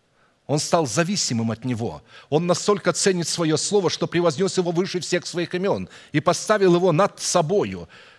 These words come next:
Это означает, что Бог зависимый от своих слов, не от наших слов. Поэтому, когда мы начинаем свои слова ему выдавать,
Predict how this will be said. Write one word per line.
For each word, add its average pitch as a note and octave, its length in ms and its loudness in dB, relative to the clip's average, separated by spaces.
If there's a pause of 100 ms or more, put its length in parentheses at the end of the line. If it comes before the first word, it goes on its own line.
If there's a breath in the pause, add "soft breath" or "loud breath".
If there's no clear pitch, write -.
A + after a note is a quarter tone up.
(200 loud breath)
Это E3+ 240 2
означает, E3+ 760 0 (260 soft breath)
что - 260 -2
Бог F3 520 0 (1080)
зависимый A2 1000 -2 (280)
от - 160 -2
своих E3 420 -2
слов, E3 500 -2
не D3+ 140 2
от D#3+ 200 -2
наших D#3 340 -2
слов. D#3 400 -2 (280 loud breath)
Поэтому, F3+ 280 0
когда F3 260 2
мы F3+ 100 -4
начинаем F3 420 2
свои F#3 420 0
слова F3 380 2
ему D3 180 0
выдавать, C#3+ 640 0